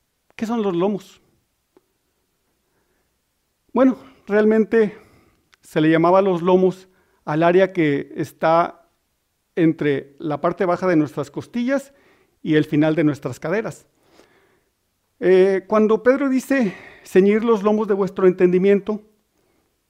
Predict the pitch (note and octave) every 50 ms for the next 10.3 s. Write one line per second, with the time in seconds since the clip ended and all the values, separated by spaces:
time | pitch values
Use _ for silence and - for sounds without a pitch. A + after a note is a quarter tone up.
0 | _ _ _ _ _ _ _ - E3+ - - _ - F#3 F#3+ G3+ G#3 G#3 - _
1 | _ _ _ _ _ _ _ _ _ _ _ _ _ _ _ _ _ _ _ _
2 | _ _ _ _ _ _ F#3+ F#3 F#3 F#3+ G3 G3 G#3 G#3+ G#3 G#3 A3 A3 A3 -
3 | - - _ _ _ _ _ _ _ _ A3 G3 G3+ G#3+ G#3 G3+ G3 F#3+ F#3 -
4 | A3+ G#3 F3+ F3 D#3+ - - F3+ E3+ F3 F#3 G3 F#3+ - _ _ _ _ _ _
5 | _ _ _ _ _ _ _ - E3 E3 D#3+ D#3+ D#3+ - F3 F3 F3+ F3+ F3 F3
6 | E3 - F#3 F#3 - E3+ E3 E3 - F3+ E3+ - F3 - E3 D#3+ E3 E3+ F3 F3+
7 | E3 F3+ F3+ E3+ E3+ F3 E3 - - D#3+ - - D#3+ D#3 D3+ C#3+ C#3+ C#3 D#3+ D#3
8 | F3 A#2 A2 - _ E3+ D#3+ D#3+ D#3+ D3 D3 F#3+ F#3 G#3+ G3 G3+ G3 G3 G3 F#3+
9 | G3 G#3 G3+ F#3+ F#3+ G3+ F#3+ F3+ F#3 - G#3+ F#3 G3 F#3 - D#3+ - - D#3 -
10 | - E3+ E3+ E3+ D#3